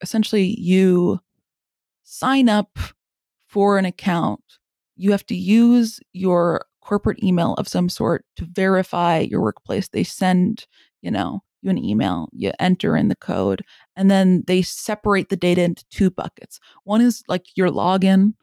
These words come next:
and whatnot, which is still your corporate email address, but that is, like, anonymized and separate from the actual posts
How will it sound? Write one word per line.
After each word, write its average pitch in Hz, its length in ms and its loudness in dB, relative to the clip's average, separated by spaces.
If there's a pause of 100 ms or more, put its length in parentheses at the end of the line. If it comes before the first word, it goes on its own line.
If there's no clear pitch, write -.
(340)
and 190 120 -4
whatnot, 180 540 0 (220)
which - 260 -16
is - 220 -4
still - 300 -4
your 202 140 0
corporate - 440 -4
email 180 280 4
address, 190 540 -2 (360)
but - 140 -12
that 208 220 -2
is, 196 200 0
like, - 200 -10
anonymized 170 640 2
and - 100 0
separate - 560 -4 (360)
from 180 100 -2
the 175 80 2
actual 170 480 -4 (560)
posts - 760 -2